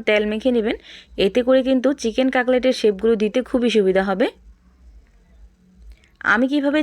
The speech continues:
চিকেন কাকলেটটা তৈরি করতেছি দেখলে কিন্তু বুঝতে পারবেন।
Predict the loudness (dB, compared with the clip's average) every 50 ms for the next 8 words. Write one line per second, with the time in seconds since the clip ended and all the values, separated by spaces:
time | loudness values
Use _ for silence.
0 | -2 -2 -2 -2 -2 0 0 0 0 0 0 -2 0 -2 -2 0 0 0 0 0
1 | -2 -2 0 0 -2 0 0 -2 0 0 0 0 2 0 0 0 0 0 0 0
2 | 0 0 0 -2 0 -2 0 0 2 0 0 0 -2